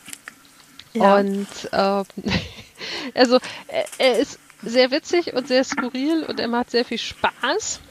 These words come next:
Speaker 2: Und, ähm, es ist halt Anna Dushime, die man auch schon von anderen Podcasts kennt, möglicherweise. Ähm, die redet mit unterschiedlichen Menschen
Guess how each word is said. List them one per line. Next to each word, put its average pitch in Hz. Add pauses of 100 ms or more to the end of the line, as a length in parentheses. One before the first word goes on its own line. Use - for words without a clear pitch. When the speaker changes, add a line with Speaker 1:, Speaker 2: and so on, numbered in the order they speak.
(800)
Speaker 2:
Und, 233 (280)
ähm, 226
es -
ist 240
halt 233
Anna 247
Dushime, 339 (100)
die 247
man 226
auch -
schon 233
von 220
anderen 226
Podcasts -
kennt, 269
möglicherweise. 240
Ähm, 220
die 240
redet 294
mit 262
unterschiedlichen 254
Menschen 302